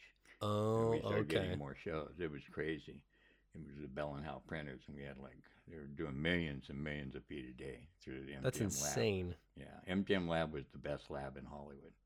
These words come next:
Speaker 1: Well, and so you, you're at the M G M lab,
Speaker 2: Mm-hmm.
Speaker 1: and then, then what happens? 'Cause you left there.
Speaker 2: Well, what happened? No, after I learned negative cutting, I got that all down, and I did all that, to learn different things with that.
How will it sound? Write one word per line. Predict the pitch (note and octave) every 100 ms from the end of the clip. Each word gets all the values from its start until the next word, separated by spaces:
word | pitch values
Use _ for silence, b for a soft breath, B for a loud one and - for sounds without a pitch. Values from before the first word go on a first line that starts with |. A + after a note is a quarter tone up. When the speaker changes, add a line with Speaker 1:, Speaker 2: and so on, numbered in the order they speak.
| _ -
Speaker 1:
Well, | C3+ C3
and | B2 A#2
so | C3+ A#2+
you, | A2+ A2+ A#2 A#2 -
you're | A#2+ B2
at | C3+
the | B2+
M | B2
G | A2+ A2
M | G#2+
lab, | G#2 F#2+ E2+ F2+ - -
Speaker 2:
Mm-hmm. | D2+ C#2+
Speaker 1:
and | A2 G#2+
then, | G#2+ G2+ G2+ A2
then | B2+ A#2
what | F#2+
happens? | F#2+ F#2 G2
'Cause | G#2+ G2+
you | A2+
left | D3 D#3+ -
there. | E2 - - -
Speaker 2:
Well, | B2 A#2 A#2
what | G#2+
happened? | B2+ C3 - C3+
No, | A#2+ B2
after | A#2 A#2+ C#3+
I | B2+
learned | B2 A#2+ A2+
negative | A2 G#2 E2+
cutting, | - F3+ - E2 - - _ _ _ _ _ b b b -
I | F2+
got | G2+ G2+ A#2
that | D#3 C3+
all | E2+
down, | C#2 C#2+ D2 G2 - _ F2 D#2+
and | D#2+
I | E2+ E2
did | G2 G2+
all | F#2+ G2
that, | G#2 A#2
to | - F2+
learn | F#2+ G2+ G2+ G2
different | F2 F#2 F2+ E2
things | F#2+ F2 F2+
with | D#2+
that. | E2+